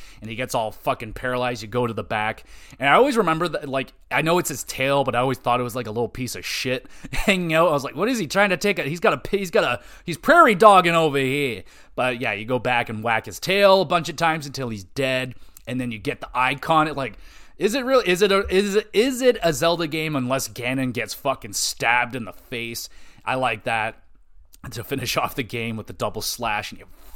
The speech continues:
wham, stab him right in the fucking face. Yum. Children's video games at its best. Now, it's no Wind Waker where you fucking shove the sword right into his forehead. How you doing?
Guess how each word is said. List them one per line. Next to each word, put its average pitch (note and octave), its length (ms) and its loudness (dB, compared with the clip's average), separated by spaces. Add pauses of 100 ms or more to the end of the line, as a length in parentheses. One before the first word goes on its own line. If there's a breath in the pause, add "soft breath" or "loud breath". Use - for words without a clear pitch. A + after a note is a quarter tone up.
wham, C#4 480 4
stab F3 420 2
him C#3 160 2
right E3 180 0
in D3+ 60 -10
the B2+ 120 -4
fucking D3 520 -4
face. D3+ 520 -4 (280 loud breath)
Yum. B2 540 4
Children's G3 520 4
video E3 380 0
games D3+ 340 -2
at B2 120 2
its A#2 120 -6
best. F2+ 280 -6
Now, G#2+ 160 -6
it's A2 80 -10
no D3 100 4
Wind E3+ 300 0
Waker A2+ 420 -2 (320 loud breath)
where A#2 140 -8
you G2 100 -10
fucking B2 400 -4
shove C3+ 400 0
the A2+ 80 -4
sword A#2 400 0
right C3 180 0
into C3+ 220 0
his C3+ 140 -2
forehead. G2 480 -6
How G#2+ 140 -4
you A#2 140 -6
doing? G2 460 -8